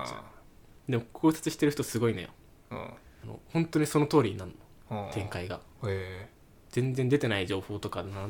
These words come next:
Speaker 1: なのを、多分今後こういう流れになると思いますみたいな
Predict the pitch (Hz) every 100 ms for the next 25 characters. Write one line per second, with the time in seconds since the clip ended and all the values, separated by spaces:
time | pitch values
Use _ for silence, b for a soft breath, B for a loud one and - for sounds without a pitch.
0 | - 117 110 113 160 113 - - - 147
1 | 123 95 120 - - 120 113 120 117 110
2 | 110 113 95 101 95 92 98 117 - 117
3 | 135 120 156 151